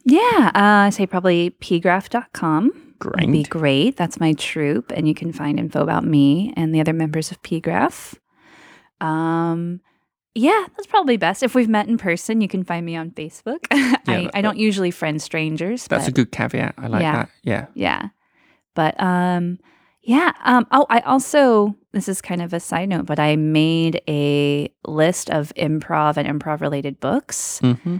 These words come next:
Speaker 1: that some people have found quite useful. Um, and I can give you the link, and maybe you can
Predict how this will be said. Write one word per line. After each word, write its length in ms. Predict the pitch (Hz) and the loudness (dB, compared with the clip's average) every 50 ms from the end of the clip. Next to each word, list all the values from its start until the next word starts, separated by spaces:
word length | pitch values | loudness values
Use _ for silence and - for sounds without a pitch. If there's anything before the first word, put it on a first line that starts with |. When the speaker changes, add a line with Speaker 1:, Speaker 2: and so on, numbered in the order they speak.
| - _ _ - | -8 _ _ -6
Speaker 1:
that 340 | - 196 180 185 170 _ - | 0 2 2 2 2 _ -4
some 140 | - - 208 | 0 2 4
people 240 | 196 208 202 214 208 | 2 2 2 0 0
have 140 | 208 202 - | 0 0 0
found 260 | - 202 202 208 208 | 0 0 0 0 -2
quite 240 | - 220 214 208 - | -2 -4 -4 -4 -2
useful. 540 | 214 226 233 - - - - 285 320 330 _ _ _ - _ _ _ _ - | -4 -6 -6 -8 -10 -8 -6 -6 -6 -6 _ _ _ -20 _ _ _ _ -2
Um, 480 | - 175 170 165 165 165 165 165 160 - - | 0 2 4 6 6 6 4 2 0 -2 -4
and 100 | 165 160 | -2 -2
I 140 | 160 160 | -2 -2
can 380 | 160 - - 165 160 156 160 170 | -2 -2 -4 -2 -2 -2 -2 -4
give 240 | 165 - 156 156 160 | -4 -2 -2 -4 -2
you 180 | 170 165 156 156 | -2 -4 -2 0
the 140 | 156 151 156 | 0 0 0
link, 320 | 165 147 151 175 185 - | 0 0 -2 -2 -4 -6
and 80 | 180 170 | -6 -6
maybe 180 | 160 165 165 160 | -6 -6 -8 -8
you 100 | 165 165 | -8 -8
can 420 | - 170 170 170 170 180 214 | -8 -8 -8 -8 -10 -10 -14